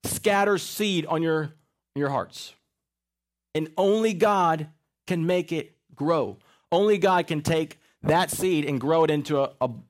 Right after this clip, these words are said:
beautiful flower. Only God can take that seed and turn it into a giant apple tree with rich fruit for Christ. Only God can do that. And one of the hardest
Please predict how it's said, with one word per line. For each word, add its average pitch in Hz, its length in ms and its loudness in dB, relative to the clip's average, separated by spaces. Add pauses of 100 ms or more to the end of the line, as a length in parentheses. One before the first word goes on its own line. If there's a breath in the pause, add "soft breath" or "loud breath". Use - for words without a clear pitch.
(160)
beautiful 160 400 -2
flower. 117 560 -2 (320)
Only 208 180 4
God 202 180 4
can 170 100 -2
take 151 260 -2
that 165 340 2 (140 soft breath)
seed 185 420 0
and 143 140 0
turn 180 160 0
it 170 80 2
into 170 320 2
a 143 160 4 (160)
giant 214 640 2 (240)
apple 175 340 0
tree 139 300 -2
with 127 240 -2
rich 143 540 -2
fruit 156 360 0
for - 160 -6
Christ. - 540 -8 (640)
Only 226 320 4
God 160 300 2
can 120 140 -4
do 107 160 -6
that. 104 220 -12 (1700)
And 156 100 0
one 196 160 2
of 202 140 -2
the 165 160 2
hardest 208 720 -4